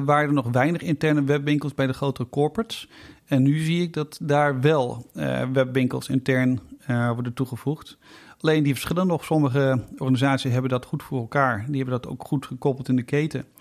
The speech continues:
En bij de anderen zijn het losse initiatieven die ook nog een beetje loshangen in de organisatie, zeg maar. Ja, nou, die moeten nog door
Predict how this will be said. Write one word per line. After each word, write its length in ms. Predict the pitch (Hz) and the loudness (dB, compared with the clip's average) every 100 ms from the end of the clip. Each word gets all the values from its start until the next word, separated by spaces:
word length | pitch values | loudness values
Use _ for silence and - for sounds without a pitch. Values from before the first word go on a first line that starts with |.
| - - - - | -20 -20 -18 0
En 460 | 147 135 135 135 | 2 4 4 4
bij 120 | 135 | 2
de 80 | 131 | 2
anderen 320 | 139 151 135 | 2 2 2
zijn 160 | 131 131 | 2 2
het 140 | 123 | 2
losse 300 | 135 139 131 | 2 2 0
initiatieven 640 | - 131 131 160 135 127 127 - - - | -2 -2 -2 -2 -2 -2 -6 -10 -20 -18
die 260 | - - 139 | -10 0 2
ook 60 | 127 | 4
nog 100 | 123 | 4
een 60 | |
beetje 200 | 131 123 | 4 4
loshangen 380 | 131 139 135 135 | 2 2 2 2
in 100 | 127 | 2
de 100 | 127 | 0
organisatie, 640 | 117 127 123 135 139 - | 0 0 2 2 0 -2
zeg 240 | 120 120 - | -6 -6 -6
maar. 280 | 123 120 120 165 | -6 -6 -8 -8
Ja, 220 | 143 107 | -6 -6
nou, 300 | 131 131 - | -6 -6 -6
die 120 | 117 | -2
moeten 200 | 123 123 | 0 2
nog 140 | 127 127 | 0 0
door 340 | 127 123 110 | -4 -6 -6